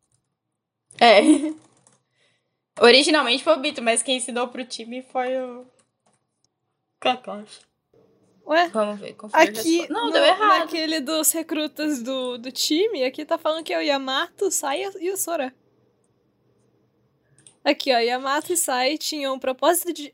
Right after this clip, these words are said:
Speaker 2: substituir Kakashi e Sasuke, respectivamente. Sora se juntou à equipe temporariamente pra substituir Sai, que tinha o braço quebrado.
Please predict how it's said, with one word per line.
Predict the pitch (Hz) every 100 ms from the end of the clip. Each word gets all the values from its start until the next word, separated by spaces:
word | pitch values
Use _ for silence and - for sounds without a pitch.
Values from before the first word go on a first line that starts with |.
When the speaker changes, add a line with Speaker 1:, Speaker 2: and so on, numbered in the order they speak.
| -
Speaker 2:
substituir | - 370 - 370 349 330
Kakashi | 294 285 285 294 294
e | 392
Sasuke, | - 233 208 208 - _ _ _ _
respectivamente. | - 247 - 226 - 262 269 294 233 202 202 - - _ _ _ _ _
Sora | - 269 269 285
se | 339 320
juntou | 277 311 285 277
à | 254
equipe | 247 269 254
temporariamente | 269 294 339 330 330 349 240 220 -
pra | - 208
substituir | 226 214 262 233 262 262
Sai, | - 220 233 359 - _ _ _
que | 277
tinha | - 294 302
o |
braço | 262 254 277
quebrado. | - 349 240 208 214 220